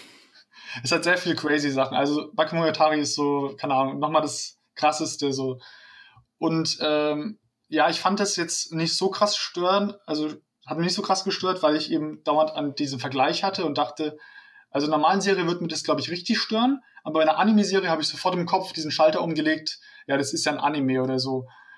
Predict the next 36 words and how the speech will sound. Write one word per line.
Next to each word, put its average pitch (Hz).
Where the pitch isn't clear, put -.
Und 147
jetzt 147
bin 170
ich 170
eigentlich 156
nur 156
gespannt, 156
was 147
für 165
ein 147
Rebuttal 143
kommt, 135
so 135
was 139
antwortet 147
sie 143
darauf 139
oder 135
wie 156
wird 143
es -
so 139
behandelt. 160
Und 147
meistens -
wird 147
es -
dann 151
mit 151
trockenem 156
Humor 147
erwidert 175
oder 147
irgendwie 151
ganz, 151
äh, 143